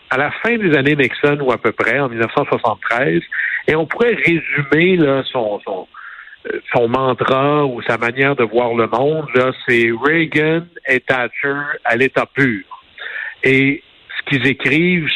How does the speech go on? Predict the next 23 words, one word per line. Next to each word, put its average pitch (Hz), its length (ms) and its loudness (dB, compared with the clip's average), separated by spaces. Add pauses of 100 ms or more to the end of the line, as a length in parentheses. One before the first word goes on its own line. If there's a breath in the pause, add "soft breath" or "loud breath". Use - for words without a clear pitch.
souvent, 143 460 2
ça 131 120 0
devient 117 380 0
le 123 100 2
programme 131 720 -2
politique 135 560 -2 (440 loud breath)
des 127 80 2
républicains, 127 920 -2
c'est 120 120 0
ce - 100 -4
que 123 100 0
mettent 131 280 -2
en 120 240 -4
œuvre 131 320 0 (340 loud breath)
les 117 140 2
administrations 117 640 -4
républicaines. 117 720 -2 (240 loud breath)
Alors, 135 240 0
c'est 156 100 0
pas 233 160 2
un 160 120 0
groupe 131 480 0 (480 loud breath)
quelconque, 131 580 0